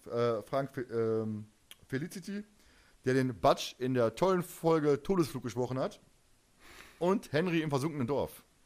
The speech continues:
Nur mal kurz erwähnt.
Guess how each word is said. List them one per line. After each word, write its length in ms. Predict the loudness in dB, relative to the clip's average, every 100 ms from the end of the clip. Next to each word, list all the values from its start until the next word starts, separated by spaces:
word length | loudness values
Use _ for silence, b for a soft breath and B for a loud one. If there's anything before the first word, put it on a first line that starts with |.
| _ _ _ _ _ _ _ _ _ _ _ _ _
Nur 140 | -6
mal 80 | -4
kurz 180 | -4 -4
erwähnt. 400 | -4 -2 -2 -6